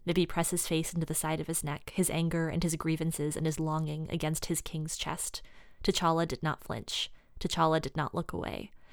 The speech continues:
And I think that that is where this idea had come into my head, at least, of this relief of somebody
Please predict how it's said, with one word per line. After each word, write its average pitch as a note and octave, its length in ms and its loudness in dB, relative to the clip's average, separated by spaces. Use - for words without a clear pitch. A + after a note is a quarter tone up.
And A3 140 4
I A3+ 80 6
think B3+ 340 2
that B3+ 260 4
that G3+ 280 8
is G3 160 4
where E3+ 460 2
this - 320 2
idea F3 400 2
had E3+ 180 -2
come D#3+ 480 -4
into F3+ 180 0
my A3+ 140 4
head, G#3 240 2
at - 100 -2
least, - 420 -2
of D#3 460 2
this - 560 -2
relief F3 580 -2
of F3+ 440 -2
somebody E3 580 0